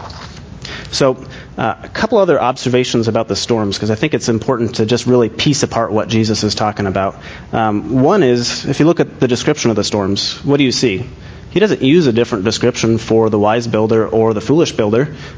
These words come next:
He has the exact same description. Rain, floods, winds. That means that both builders had the exact same storm that went on them.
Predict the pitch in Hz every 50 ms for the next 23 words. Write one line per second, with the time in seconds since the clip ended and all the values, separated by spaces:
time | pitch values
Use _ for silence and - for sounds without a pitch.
0 | - - - - - - - - - - 135 143 143 139 127 117 110 110 117 113
1 | 120 120 135 147 - - - 131 123 123 123 123 113 110 - - 117 - - 104
2 | 92 98 107 - - - - - - 123 123 131 135 131 135 139 160 156 151 -
3 | - - - 131 120 117 117 113 120 120 - - - - - - - - 123 131
4 | 131 117 104 95 92 - - - - - - - - - - - - - - -
5 | - - - - - - - 147 143 147 143 143 139 131 - 127 120 113 - -
6 | 127 123 151 190 185 - - 131 127 131 123 - 127 127 120 120 117 117 120 117
7 | 123 127 143 - - - - - 135 123 123 127 123 123 - - 127 123 123 123
8 | 123 123 135 127 - - - - 123 113 110 - - - - - 139 131 131 123
9 | 107 117 135 151 113 98 90 95 117 -